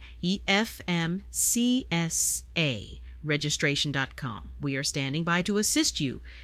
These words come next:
To get started, all you need to do is dial eight six six, four seven seven, zero seven zero seven. Also, what is your opinion about designing process agents?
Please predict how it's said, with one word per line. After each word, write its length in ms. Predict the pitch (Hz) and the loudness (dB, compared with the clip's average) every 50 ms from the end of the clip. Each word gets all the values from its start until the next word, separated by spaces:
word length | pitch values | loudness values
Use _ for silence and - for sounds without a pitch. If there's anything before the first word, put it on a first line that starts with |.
| - - | -10 -6
To 100 | - 165 | -2 0
get 200 | 156 170 156 - | 2 2 2 2
started, 440 | - - 170 165 175 185 202 220 220 | 2 2 4 4 4 4 4 4 6
all 180 | 220 220 233 | 6 6 6
you 140 | 233 226 254 | 6 6 6
need 200 | 262 262 247 226 | 6 4 4 4
to 80 | 247 226 | 2 2
do 180 | 233 269 269 | 4 4 4
is 140 | 262 247 226 | 4 4 4
dial 500 | 196 233 226 226 220 190 135 - - - - - - - - - - - | 6 6 8 8 8 6 4 2 -2 -8 -12 -14 -16 -16 -16 -18 -2 4
eight 220 | - 214 247 262 240 | 4 6 6 6 4
six 260 | - - 202 - - | 4 4 2 2 2
six, 560 | - - - 247 285 - - - - - - - - - - | 2 4 4 4 2 2 0 -2 -2 -2 -4 -8 -14 -18 -2
four 180 | - 226 233 240 | 4 6 6 6
seven 320 | 226 - 254 240 220 226 | 6 6 4 4 4 4
seven, 460 | 214 - - 220 196 143 117 87 - - - - - - - - - - - - - - - - | 4 6 6 6 6 4 2 -2 -6 -8 -14 -16 -18 -16 -16 -16 -16 -16 -16 -16 -18 -12 -6 -2
zero 240 | 147 156 147 135 135 | 2 4 4 4 4
seven 500 | - - - 160 143 131 127 98 90 - - - - - - - - | 2 4 4 4 2 2 0 -4 -6 -10 -12 -16 -18 -18 -18 -14 -6
zero 220 | 143 147 143 143 147 | 0 2 4 4 4
seven. 400 | 147 - 226 220 208 175 170 175 | 4 4 4 4 4 4 4 4
Also, 380 | 196 226 247 247 - - 196 | 4 4 4 4 4 4 4
what 200 | 190 190 208 247 | 4 6 6 6
is 140 | 285 269 233 | 6 6 4
your 140 | 254 247 226 | 6 6 4
opinion 360 | 208 214 - 196 190 190 180 | 4 4 4 4 4 4 4
about 240 | 170 160 151 143 - | 4 4 2 2 2
designing 440 | - 139 127 143 131 131 143 151 156 | 0 0 2 2 4 4 2 2 0
process 440 | - 165 156 165 160 - 160 - - | 2 2 2 4 2 2 0 0 2
agents? 480 | - 170 190 185 - 113 82 - - | 2 2 2 2 0 0 -2 -2 -4